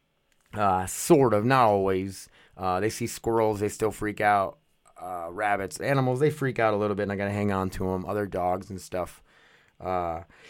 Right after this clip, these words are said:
here's one thing that I've been, I think about this all the time. And so, like, yesterday,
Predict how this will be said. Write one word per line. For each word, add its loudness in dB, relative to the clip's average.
here's 8
one 6
thing 0
that 0
I've 6
been, 0
I 8
think 4
about 6
this 0
all 8
the 4
time. 0
And -2
so, -2
like, -2
yesterday, 6